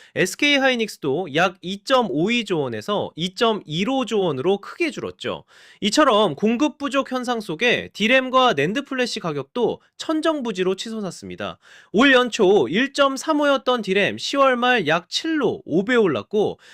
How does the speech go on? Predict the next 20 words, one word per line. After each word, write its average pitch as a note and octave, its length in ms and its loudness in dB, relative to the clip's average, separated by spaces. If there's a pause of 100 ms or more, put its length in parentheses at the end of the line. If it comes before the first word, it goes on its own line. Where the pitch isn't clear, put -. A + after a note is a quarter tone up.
(140)
낸드 A#3 320 4
플래시도 F3 680 -2
이점일팔에서 G#3+ 1200 -2
사점삼오로 A3 1120 -2
이 F#3+ 180 -6
배 C4+ 160 2
가까이 G#3 420 0
급등했습니다. G#2 840 -10 (340)
대중은 A#3+ 640 2
"도대체 D4 520 -2
왜?" F#3 460 2
하며 B3+ 280 -2
당황하고 F#3+ 520 0
있지만 C#3 480 -4 (240)
이 A3 220 2
모든 F#3 340 0
변화엔 F#3+ 520 0
배경과 C#3 680 -2
이유가 G3 400 -2
있습니다. E2+ 520 -12